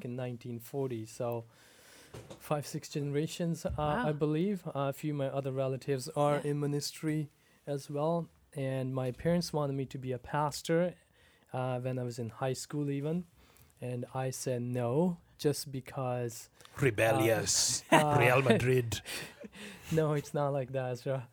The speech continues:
Speaker 2: Um, because culturally, uh, in Pakistan, if someone cannot find a job, um, not everyone, but some, um, if, if you cannot find a job, you pick up a Bible and you, like,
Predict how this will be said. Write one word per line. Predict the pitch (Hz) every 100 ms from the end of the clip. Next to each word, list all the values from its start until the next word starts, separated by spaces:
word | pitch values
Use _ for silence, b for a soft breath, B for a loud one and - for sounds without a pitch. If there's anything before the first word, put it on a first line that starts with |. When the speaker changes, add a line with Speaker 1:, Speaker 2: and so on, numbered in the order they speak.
| -
Speaker 2:
Um, | 139 131 131 127 123 b b b b 147
because | 165 - 180 170 160 151
culturally, | - - 180 170 165 139 127 120 165 170
uh, | 135 131 123
in | 127
Pakistan, | 120 143 139 - - 135 127 123
if | 135 131 135 - - b b b b b
someone | - 170 160 147 139
cannot | - 131 131 135
find | - 135 127
a | 120
job, | 113 131 127 160 180 - -
um, | 131 120 117 113 - -
not | 214 - _
everyone, | 185 180 165 135 123 226 233
but | 151 139
some, | - 156 117 160 226 - b b b -
um, | 135 131 123 117 -
if, | 143 143 151
if | -
you | 143
cannot | 160 160
find | 156 143
a |
job, | 123 139 139
you | 131
pick | 151 -
up | 127
a | 123
Bible | 131 131 127 127
and | 127 120
you, | 123
like, | 123 117